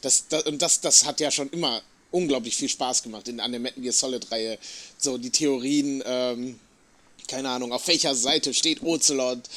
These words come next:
äh, äh, äh, ähm, wie,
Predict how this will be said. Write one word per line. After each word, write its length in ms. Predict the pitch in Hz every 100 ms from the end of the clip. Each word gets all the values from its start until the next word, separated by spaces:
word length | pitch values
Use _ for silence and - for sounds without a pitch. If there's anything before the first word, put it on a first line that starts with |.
| - - - -
äh, 40 |
äh, 580 | 143 143 139 135 135 131 113 127 123 113 120 127
äh, 20 |
ähm, 320 | 127 127 127 135 - - _ _ - - - 131 135 123 - 143 135
wie, 440 | 160 165 180 185